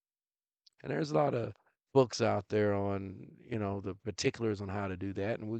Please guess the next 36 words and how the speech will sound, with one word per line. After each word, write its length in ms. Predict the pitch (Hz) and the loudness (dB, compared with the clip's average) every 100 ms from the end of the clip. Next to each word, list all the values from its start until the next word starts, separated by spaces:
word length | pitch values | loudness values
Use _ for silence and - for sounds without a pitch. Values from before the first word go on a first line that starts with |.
| 117 | -2
cover 380 | - 113 107 98 - - - | 2 4 2 0 -6 -20 -6
s-, 120 | - - | -6 -2
a 100 | 104 95 | -4 2
lot 280 | 113 147 139 | 4 4 4
of 80 | |
those 280 | 101 104 101 | 0 -2 -4
on 100 | 104 | -4
this 160 | 131 160 | -4 -4
podcast. 760 | 90 73 - 95 - - - - _ _ - _ _ 98 | -6 -6 -6 -8 -8 -12 -14 -14 _ _ -20 _ _ -12
S-, 80 | - - - | -10 -10 -4
sometimes 560 | 110 95 101 101 98 | -4 -2 -4 -4 -4
we 100 | 95 | -6
do 180 | 98 95 | -4 -4
a 60 | 92 | -4
broad 380 | 104 90 90 | 0 0 0
stroke 420 | - - 110 107 - | -6 -4 -2 -2 -4
generalization 1500 | 95 95 98 107 110 - _ _ _ _ - 92 95 107 - 113 | -6 -4 -2 -4 -6 -14 _ _ _ _ -6 -2 0 0 0 -2
of 80 | |
things, 320 | 107 110 107 - - - | -4 -4 -6 -10 -20 -6
then 100 | 151 | -4
we 80 | 156 | -2
get 140 | 143 - | -2 -2
to 80 | |
the 80 | 131 | -2
nitty-gritty, 640 | 117 107 107 95 - 110 - _ _ _ _ | 0 0 0 -2 -6 -8 -14 _ _ _ _
like 120 | - 92 | -8 -4
how 140 | 90 | -6
to 60 | 98 | 0
do 160 | 113 | 2
a 60 | 110 | 4
budget, 440 | 107 113 117 113 - | 4 2 2 -2 -4
right? 300 | 104 107 107 - _ _ _ _ _ _ _ _ _ _ - | -4 -4 -4 -10 _ _ _ _ _ _ _ _ _ _ -20
How 60 | 82 | -12
to 40 | |
do 260 | 98 113 104 | -4 0 0
a 180 | 92 | 0